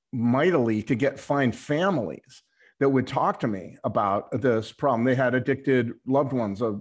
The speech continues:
a son, a brother, a, a, a mom, a grandmother, whatever. And, and, you know, n-,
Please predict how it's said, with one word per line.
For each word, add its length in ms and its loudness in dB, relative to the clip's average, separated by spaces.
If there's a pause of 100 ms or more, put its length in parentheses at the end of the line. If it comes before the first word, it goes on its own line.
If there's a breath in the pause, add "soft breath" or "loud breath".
a 80 -4
son, 380 0
a 40 0
brother, 540 2
a, 160 2 (160)
a, 120 -2 (120)
a 60 -4
mom, 720 0 (340)
a 100 -2
grandmother, 640 2
whatever. 500 0 (440 loud breath)
And, 440 4
and, 320 4
you 80 4
know, 140 4
n-, 300 4